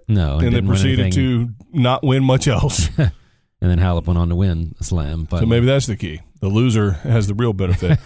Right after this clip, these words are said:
Speaker 1: <laughs>
Speaker 2: So what we had talked about, or your brilliant idea, I want to give you full credit, um,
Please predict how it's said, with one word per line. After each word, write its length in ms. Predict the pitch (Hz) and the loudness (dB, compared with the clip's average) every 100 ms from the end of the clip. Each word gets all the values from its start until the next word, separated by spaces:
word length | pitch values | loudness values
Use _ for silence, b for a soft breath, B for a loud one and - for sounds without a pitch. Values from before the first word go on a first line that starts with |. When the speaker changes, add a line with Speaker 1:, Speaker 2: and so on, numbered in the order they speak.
| 151 | -2
Speaker 1:
<laughs> 200 | - 87 | -2 -4
Speaker 2:
So 160 | - 170 | 0 2
what 200 | 175 214 | 4 4
we 80 | 196 | 2
had 100 | 160 | 2
talked 280 | 185 196 151 | 2 2 2
about, 340 | 143 135 143 - | 2 2 2 0
or 220 | 135 131 | 0 0
your 200 | 151 139 | 0 0
brilliant 360 | 135 147 160 139 | 2 2 2 2
idea, 440 | 117 123 147 117 | 2 2 2 2
I 60 | 117 b b - | 0 b b -4
want 80 | 113 | 0
to 40 | |
give 140 | 120 | 4
you 100 | 120 | 4
full 280 | 113 139 135 | 2 2 0
credit, 440 | 113 135 120 120 _ _ - | 2 0 0 -2 _ _ -2
um, 600 | 117 113 113 113 120 | 0 2 2 0 -2